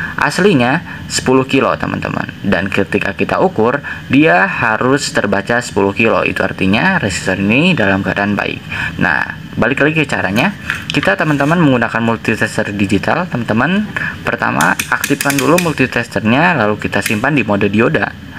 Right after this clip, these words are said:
Kenapa kita disimpan mode dioda? Kita harus kalibrasikan dulu untuk multitesternya, apakah multitesternya ini bagus ataupun lagi error. Nah, kita tempelkan seperti ini. Jika terbaca nol nol nol ataupun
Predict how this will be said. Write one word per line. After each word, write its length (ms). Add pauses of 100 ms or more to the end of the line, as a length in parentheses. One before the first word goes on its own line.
(440)
Kenapa 260
kita 220
disimpan 320
mode 180
dioda? 460
Kita 220
harus 180
kalibrasikan 580
dulu 200
untuk 180
multitesternya, 720
apakah 340 (440)
multitesternya 880
ini 240
bagus 400
ataupun 560
lagi 220
error. 320 (880)
Nah, 320 (140)
kita 100
tempelkan 500
seperti 360
ini. 180 (400)
Jika 240
terbaca 480
nol 400
nol 240
nol 320
ataupun 480